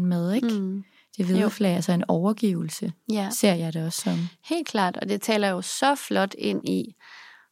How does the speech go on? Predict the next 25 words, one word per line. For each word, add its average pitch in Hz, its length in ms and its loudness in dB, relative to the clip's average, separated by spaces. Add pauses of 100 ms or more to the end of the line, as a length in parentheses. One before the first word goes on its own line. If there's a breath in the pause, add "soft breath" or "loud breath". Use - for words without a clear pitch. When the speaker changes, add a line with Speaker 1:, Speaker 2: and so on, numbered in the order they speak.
(160)
Speaker 2:
både 208 320 4
at 226 100 -2
vi 233 60 -2
går 214 180 0
ind 214 160 0
i 208 60 -4
skorpionens 208 580 -2
sæson 233 380 0
om 240 100 2
lidt, 226 240 0
men 202 160 -2
også 202 300 -2
at 196 140 -4
vi 196 80 -4
nærmer 180 340 -2
os 185 140 -8
allerhelgen. 254 680 -4 (520 loud breath)
Altså, 208 340 2
Speaker 1:
Mm. 170 220 2 (180)
Speaker 2:
at - 160 -2
der 214 60 6
ligesom 220 360 0
er 185 300 2 (1200 soft breath)
den 214 140 2
her, 208 200 2